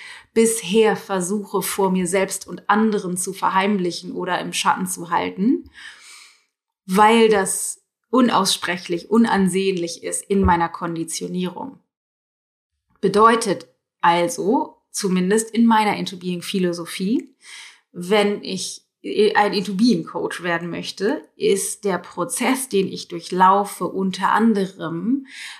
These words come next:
all den Bodensatz meiner, ähm, meiner Konditionierung sauber zu machen, <laughs> sag ich mal, aufzuräumen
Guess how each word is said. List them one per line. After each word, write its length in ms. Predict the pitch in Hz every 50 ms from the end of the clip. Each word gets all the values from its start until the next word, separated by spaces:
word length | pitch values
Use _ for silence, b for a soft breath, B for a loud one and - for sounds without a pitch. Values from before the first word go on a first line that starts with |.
| B B _
all 480 | - - 220 254 262 254 254 254 247 214
den 340 | 208 208 202 196 196 190 170
Bodensatz 1300 | 196 196 208 220 220 220 214 202 196 190 185 165 - 180 170 175 - - - - - - - - _
meiner, 1040 | - 190 190 175 151 151 202 202 190 185 196 214 214 202 185 180 170 170 170 - - b b b b b b b b _ -
ähm, 500 | 185 175 175 170 170 170 170 170 180 -
meiner 580 | - 190 190 196 202 202 214 220 220 214 196 190
Konditionierung 1400 | 196 - 208 185 185 180 180 170 - - - 185 175 180 196 220 226 226 220 - 170 170 160 165 170 175 180 180 - _ _ _ _ _ _ _ _ _ _ _ _ _ _ _ _ _ _ _ _ _ _
sauber 340 | - 214 214 220 214 202 190
zu 180 | 202 - - 175
machen, 460 | 170 165 - - - 196 254 311 B B B B
<laughs> 180 | B B B _
sag 240 | 180 - 202 185 180
ich 120 | 180 180
mal, 360 | 190 170 170 175 214 269 269 B B B B B B B B
aufzuräumen 1300 | - 208 226 254 - - - - - 262 220 185 170 175 170 170 180 190 190 202 226 277 320 311 B